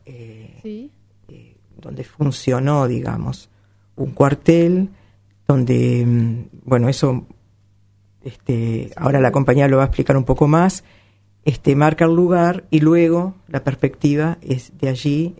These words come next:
Speaker 1: este, construir con todas las testimonios, este, con la materialidad del lugar también, lo que se encuentre allí, y con la sociedad que lo circunda, un sitio de memoria.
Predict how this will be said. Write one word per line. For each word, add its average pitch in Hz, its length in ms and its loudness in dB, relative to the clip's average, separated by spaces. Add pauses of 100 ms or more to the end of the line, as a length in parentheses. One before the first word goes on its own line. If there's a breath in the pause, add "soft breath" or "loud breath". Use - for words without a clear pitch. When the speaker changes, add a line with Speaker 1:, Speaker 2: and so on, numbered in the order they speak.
Speaker 1:
este, 117 680 -16 (200)
construir 139 680 -6 (240)
con 131 180 -14
todas 131 220 -4
las 131 300 -10 (260)
testimonios, 139 1080 -2
este, - 260 -20
con 123 400 -14
la 123 100 -16
materialidad 120 600 -2
del 127 100 -6
lugar 131 340 -6
también, 131 440 -6
lo 127 100 -12
que 123 80 -20
se - 120 -18
encuentre 135 400 -6
allí, 147 340 -6 (580 soft breath)
y 139 120 -6
con 139 160 0
la 120 80 -2
sociedad 135 400 -8
que 139 100 -6
lo 135 80 -10
circunda, 143 800 -6
un 151 160 -2
sitio 139 320 -2
de 135 60 -2
memoria. 127 500 -6